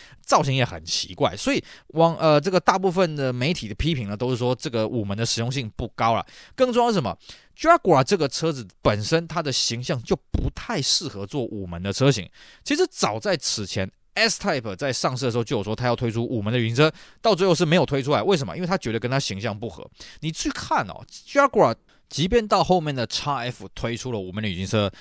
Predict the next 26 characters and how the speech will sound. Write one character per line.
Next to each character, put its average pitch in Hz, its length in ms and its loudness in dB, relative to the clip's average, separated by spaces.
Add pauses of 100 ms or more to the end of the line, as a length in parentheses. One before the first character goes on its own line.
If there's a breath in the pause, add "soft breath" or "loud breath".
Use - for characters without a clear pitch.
(140 loud breath)
它 226 140 2
的 226 60 2
定 202 220 -2
位 180 120 0
叫 160 120 4
什 117 120 -4
么？ 85 80 -8
叫 123 160 -4
Sport 139 460 0 (100)
Break 113 220 0 (260)
哦， 87 180 -10
它 139 100 -2
不 113 200 -4
是 123 120 -6
一 120 60 -6
般 120 160 -2
的 113 100 -4
所 104 140 -6
谓 - 60 -6
Estate， 104 480 -4
不 - 80 -4
是 117 60 -2
所 104 120 -6
谓 95 60 -4
的 98 80 -2
Wagon。 101 420 0